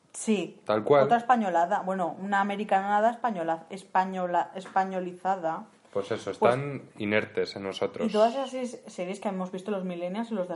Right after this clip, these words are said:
Speaker 1: la generación Z. Y ahora todo eso ha derivado en que entre los nuevos adolescentes que ven ahora, Euphoria. ¿Has visto Euphoria?
Speaker 2: A mí Euphoria me ha gustado,
Speaker 1: Me ha
Speaker 2: he de
Speaker 1: gustado.
Speaker 2: decirlo, ¿eh?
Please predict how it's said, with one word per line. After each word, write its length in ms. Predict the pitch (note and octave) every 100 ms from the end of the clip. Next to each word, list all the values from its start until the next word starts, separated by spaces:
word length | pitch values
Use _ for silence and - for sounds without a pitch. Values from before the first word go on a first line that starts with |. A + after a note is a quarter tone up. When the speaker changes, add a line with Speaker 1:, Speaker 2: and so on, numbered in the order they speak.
| E3+
Speaker 1:
la 140 | D#3+
generación 420 | E3 E3+ E3+ G3
Z. 240 | F#3+ F#3 F3+
Y 120 | F#3
ahora 220 | B3 D4
todo 240 | D#4 D4+ D#4
eso 500 | D#4+ D#4+ C#4+ D4 F4+ - - - -
ha 120 | C4+ C#4
derivado 460 | C#4 C#4 C#4+ C4+
en 100 | A3+
que 100 | G#3+
entre 300 | G3+ F#3+ G3+
los 180 | G3 F#3
nuevos 300 | G#3+ B3 C4+
adolescentes 680 | C4 B3 A#3+ C4+ C#4 C#4 C4+
que 100 | B3
ven 120 | G#3+
ahora, 520 | F#3 F#3 G#3+ F3+ E3+ - _ F#3
Euphoria. 640 | E3+ F3+ F#3+ F3+ D#3 D#3+ - _ _ _ -
¿Has 140 | G#3 A#3
visto 180 | A#3
Euphoria? 560 | F#3 E3 D#3 E3+ G3+ B3 G#2+
Speaker 2:
A 100 | G2
mí 100 | G2
Euphoria 340 | F2+ G2+ G#2+
me 60 | G2
ha 40 |
gustado, 480 | F2+ - F2 E2+ F2 - G3+
Speaker 1:
Me 80 |
ha 40 | G3+
Speaker 2:
he 20 |
de 60 | A#3
Speaker 1:
gustado. 460 | A#3 G#3+ G3 F3+
Speaker 2:
decirlo, 180 | E3
¿eh? 20 | A2+